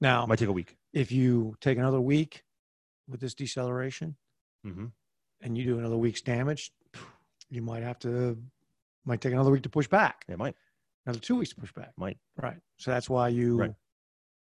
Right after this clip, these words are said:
Speaker 2: No, no, I got it.
Speaker 1: take that D R P.
Speaker 2: Right. Well, and that's why I, you know, this morning I texted,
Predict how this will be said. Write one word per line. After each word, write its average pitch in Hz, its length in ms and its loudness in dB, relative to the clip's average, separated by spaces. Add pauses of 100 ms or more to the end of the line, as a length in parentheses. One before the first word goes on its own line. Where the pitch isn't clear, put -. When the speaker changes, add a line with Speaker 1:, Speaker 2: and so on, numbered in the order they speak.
Speaker 2:
No, - 80 -4
no, 185 140 -2
I 147 80 -4
got 156 220 -6
it. - 80 -10 (120)
Speaker 1:
take 131 200 0
that 117 160 -4
D 117 140 0
R 113 140 0
P. - 100 -2
Speaker 2:
Right. 135 200 2 (260)
Well, 135 140 8
and 120 80 4
that's 110 180 -2
why 98 400 0 (280)
I, 87 560 -4
you 95 100 -4
know, 82 240 -4 (500)
this - 220 -6
morning 90 320 -2
I 78 140 -8
texted, 90 560 -12